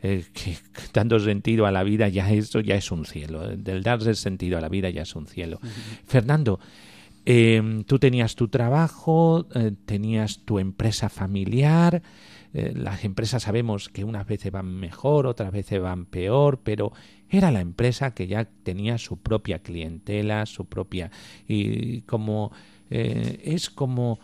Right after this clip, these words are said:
Speaker 1: lo heredado de los padres, eh, era familiar y entonces es casi como automático, una, una cosa automática. Del padre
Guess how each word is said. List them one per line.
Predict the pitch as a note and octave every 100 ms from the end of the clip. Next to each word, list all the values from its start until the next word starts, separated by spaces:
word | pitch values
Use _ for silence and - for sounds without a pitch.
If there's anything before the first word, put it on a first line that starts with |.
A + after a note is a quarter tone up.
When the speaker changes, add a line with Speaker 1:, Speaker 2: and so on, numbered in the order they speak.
| - -
Speaker 1:
lo | A#2 A#2
heredado | A2+ G#2+ G#2 D3+ F3
de | E3
los | D3+ -
padres, | - D#3+ E3+ F3 E3+ - - -
eh, | B2 C#3
era | C3+ A#2+
familiar | A2 A#2 A2+ A2 A#2+ C3+
y | C3+
entonces | A2+ A2+ A#2 A#2 C#3 C3+ - - -
es | C3 C3+
casi | - B2 - A2+
como | - A2+ A2 G#2
automático, | G#2+ G#2+ A#2 A2+ F3 - -
una, | G#2 A2+ A2+ G2
una | G2+ A2 A#2 A#2+ A2+
cosa | - A2+ -
automática. | G#2 B2+ C3 F#3+ A2 F#2+ F#2 - - - -
Del | G#2 G2 G2
padre | - B2 D3+ D#3+ F#2+